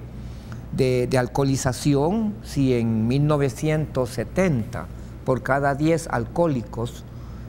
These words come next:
enfermos alcohólicos, se encontraba una mujer, en el ochenta ya era por cuatro, por cuatro hombres una mujer. Hoy,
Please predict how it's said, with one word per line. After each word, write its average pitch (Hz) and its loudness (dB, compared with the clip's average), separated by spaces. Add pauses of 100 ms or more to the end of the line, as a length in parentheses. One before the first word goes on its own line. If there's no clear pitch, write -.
(140)
enfermos 131 2
alcohólicos, 113 -2 (320)
se 139 2
encontraba 131 2
una 151 2
mujer, 131 0 (540)
en 120 2
el 113 2
ochenta 123 2
ya 117 2
era 131 2
por 117 -2
cuatro, 156 0 (880)
por 117 0
cuatro 131 2
hombres 147 0
una 135 0
mujer. 151 2
Hoy, 196 2